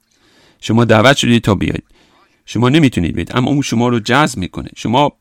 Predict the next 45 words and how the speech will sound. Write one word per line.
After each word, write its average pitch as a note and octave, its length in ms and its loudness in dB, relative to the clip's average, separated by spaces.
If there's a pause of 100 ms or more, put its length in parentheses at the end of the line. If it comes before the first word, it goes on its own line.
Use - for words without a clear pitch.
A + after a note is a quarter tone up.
(120)
دعوت C#3 300 0
شدید - 260 -6
به A2+ 100 4
رایگان: G#2 500 0 (420)
«بیایید A#2 400 0 (680)
و - 40 -2
آب G#2 200 2
حیات A2 460 2
رو G2+ 60 -2
ببرید.» F#2+ 420 -8 (400)
و - 100 -4
زمانی C#3 320 2
که C#3 120 -2
میاید، A3+ 320 2
او B2 80 -2
به A#2 60 0
شما A#2 220 2
فیض E3 380 2
می‌ده F#2+ 200 0
تا G#2+ 140 -2
بیاید. G#2+ 460 -2
همهٔ A3 280 2
اینا B2+ 280 4
از A2 100 -2
سوی G#2+ 160 0
خدای F#2 320 0
زنده - 320 -4
است. - 360 -16 (840)
دعوت A#2+ 420 2
از B2 100 -2
سوی G#2 220 0
خدای G#2+ 320 2
زنده G2 280 -2
است، G2 240 -8
آمدن G#2+ 440 2
از A#2+ 160 0
روی A2 220 2
فیضه، A2 520 0 (380)
به A2+ 80 -4
کمال A2 360 2
رساندن G#2+ 420 0
اون G#2 180 2
از F#2+ 180 -4
روی F2+ 180 0
فیضه، F2 440 -6